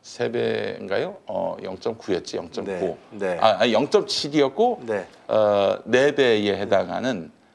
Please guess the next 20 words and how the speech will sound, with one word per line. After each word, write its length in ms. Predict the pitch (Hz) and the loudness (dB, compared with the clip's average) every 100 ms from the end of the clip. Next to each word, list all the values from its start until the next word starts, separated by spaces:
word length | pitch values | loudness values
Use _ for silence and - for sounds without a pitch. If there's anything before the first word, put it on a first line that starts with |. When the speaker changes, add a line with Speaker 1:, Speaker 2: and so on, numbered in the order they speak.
| _ _ - | _ _ -6
Speaker 1:
이 80 | 139 | 0
점 220 | 165 131 | 0 0
구? 240 | 165 208 - | -2 -2 -4
Speaker 2:
네. 160 | - 110 | -6 -4
Speaker 1:
그 80 | 90 | 0
정도 200 | 131 127 | 0 2
나왔던 560 | 123 104 98 127 117 - _ _ | 2 2 2 0 -2 -6 _ _
강신업은 440 | 123 110 104 98 | -8 -4 -4 -4
아웃시켰어요. 460 | 92 87 - - 98 | -6 -8 -10 -12 -8
Speaker 2:
강신 300 | 95 101 - | -6 -6 -6
아웃시켰지. 640 | 90 92 - - - - - | -6 -8 -8 -10 -12 -14 -10
Speaker 1:
강신업을 520 | - 190 196 214 208 | -2 0 2 2 4
왜 140 | 151 175 | 4 6
아웃시켰을까? 880 | 117 127 - 123 110 104 90 90 98 | 6 4 -2 -8 -8 -8 -2 -2 0
배후에 340 | 113 117 120 | 0 2 0
그 100 | 104 | 0
김건희가 460 | 98 127 127 127 120 | -4 0 0 2 2
있어 240 | 110 - | 0 0
보이는데. 680 | 110 104 98 87 - 104 110 104 | 0 2 -2 -4 2 6 6 4
Speaker 2:
음. 320 | 104 117 | -4 -8